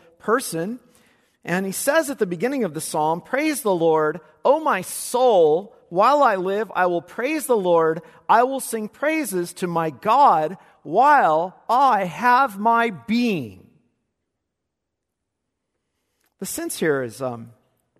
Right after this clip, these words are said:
the psalmist is ecstatic about the Lord. Uh, he's rejoicing in the Lord. He's celebrating the Lord. He's recognizing the Lord. And he recognizes this with his, uh,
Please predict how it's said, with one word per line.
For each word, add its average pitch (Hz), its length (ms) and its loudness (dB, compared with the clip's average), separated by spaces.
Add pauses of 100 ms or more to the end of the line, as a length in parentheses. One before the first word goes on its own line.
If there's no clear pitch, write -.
(280)
the 147 80 -14
psalmist 160 440 -8
is 131 140 -10
ecstatic 196 500 -6
about 117 300 -12
the 104 60 -16
Lord. 101 440 -16 (1400)
Uh, 78 140 -18
he's 131 260 -10
rejoicing 185 720 -2
in 151 160 -6
the 143 80 -4
Lord. 127 460 -6 (840)
He's 208 80 -8
celebrating 190 840 0
the 131 100 -8
Lord. 117 540 -12 (340)
He's 190 220 -8
recognizing 175 1040 -2
the 147 80 -6
Lord. 120 480 -4 (560)
And 254 100 -2
he 269 80 -2
recognizes 247 920 -4
this 160 460 -2 (280)
with 214 160 -2
his, 226 220 -6
uh, 196 340 -6